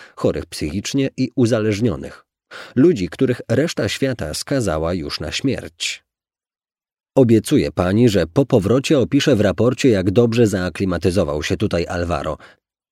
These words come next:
Będzie pani miała więcej zgłoszeń, niż jest pani w stanie przyjąć. Osobiście zarekomenduję to miejsce wszystkim w moim wydziale”, odparła z entuzjazmem Peggy. Dorothea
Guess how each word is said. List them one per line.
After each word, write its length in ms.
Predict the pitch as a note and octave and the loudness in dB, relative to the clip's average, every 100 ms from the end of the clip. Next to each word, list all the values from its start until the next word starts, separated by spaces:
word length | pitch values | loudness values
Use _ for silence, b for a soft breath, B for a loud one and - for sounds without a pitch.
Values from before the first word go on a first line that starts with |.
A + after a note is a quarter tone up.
| _ _ C#3+ | _ _ -2
Będzie 300 | E3+ C#3 B2+ | 0 2 2
pani 240 | A#2 G#2+ | 2 2
miała 260 | G2+ F#2 E2+ | 2 2 2
więcej 400 | A#2+ F2+ C#2 D2+ | 2 0 -4 -6
zgłoszeń, 580 | F2 G2+ G2+ - C#3+ C#3 | -2 0 0 0 2 2
niż 380 | F#2+ G#2 - | 2 0 0
jest 280 | G#2+ A#2 - | 0 -2 -4
pani 280 | - G#2 A2 | -6 -4 -4
w 80 | - | -4
stanie 360 | - E2 E2+ | -4 -2 -4
przyjąć. 640 | D#2 - C#3+ E2 - - - B B B - | -6 0 2 2 -4 -14 -16 B B B -2
Osobiście 540 | E3+ C#3 D3+ - D3+ | 2 2 2 2 2
zarekomenduję 680 | A#2 G#2+ - G#2 F#2+ A2+ E2+ | 4 2 2 2 2 2 2
to 120 | F#2 | 0
miejsce 380 | F#2 G#2 - G2 | -2 -2 -2 -4
wszystkim 600 | - - D3+ - D3+ C#3 - | -2 -2 -2 -2 0 0 2
w 80 | |
moim 260 | G#2+ F#2+ F2+ | 0 2 0
wydziale”, 440 | F2 D#2 D2 D2 D2+ b b _ - | -2 -2 -4 -4 -6 b b _ -4
odparła 540 | A2+ - D#3+ E3+ C3 | -2 -2 -2 -2 -2
z 80 | G2 | -2
entuzjazmem 720 | C#3 D3+ C3 F2+ D2 D#2+ G2+ | -4 -2 -2 -2 -4 -6 -6
Peggy. 340 | G#2+ D2+ C2+ - - _ _ _ _ B B B C3 | -6 -8 -10 -16 -18 _ _ _ _ B B B 2
Dorothea 580 | C3+ F3 - F#3+ D#3+ | 4 2 -2 -2 -2